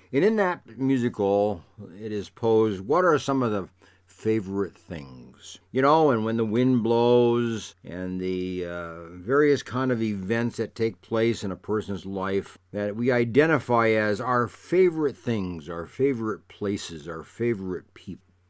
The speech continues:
It's a very joyous musical and one that gives us kind of a warm feeling. The things that we all enjoy and we all like, and we all have our differences in this area. We all have our own special, um, things that we like.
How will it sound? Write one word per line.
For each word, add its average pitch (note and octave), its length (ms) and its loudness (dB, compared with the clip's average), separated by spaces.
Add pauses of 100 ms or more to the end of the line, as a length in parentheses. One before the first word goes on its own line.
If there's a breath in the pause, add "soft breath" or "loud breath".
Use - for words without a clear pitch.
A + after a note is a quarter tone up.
(160)
It's B2 100 -10
a B2+ 40 -4
very C#3 400 4 (520)
joyous A2 800 2 (100)
musical G2+ 640 -2
and F#2 100 -6
one A2+ 200 -2
that G#2 400 -8
gives C#3+ 180 -6
us B2+ 140 -4
kind C#3 160 -2
of A2+ 60 0
a G2+ 80 2
warm G#2+ 580 0
feeling. F2+ 500 -8 (240)
The F#2 140 -4
things A#2 340 2
that G2+ 220 0
we G#2 380 -2 (100)
all C3+ 260 4
enjoy A#2 640 4
and G#2+ 140 0
we G2+ 100 0
all F#2+ 320 0
like, E2+ 320 -6
and F#2 140 -6
we G2 100 -2
all G#2 160 -2
have G2 220 -2
our G2 100 2
differences G2 840 -2
in F#2 120 0
this F#2 160 -4
area. A2 420 2 (120)
We F2+ 100 -10
all F#2+ 140 -8
have F#2+ 200 -4
our F#2+ 160 -4
own G#2 240 -2
special, A2 560 -4 (140)
um, F2 840 -6 (180)
things A#2 200 -2
that C3+ 100 -2
we C#3+ 100 0
like. E3 380 0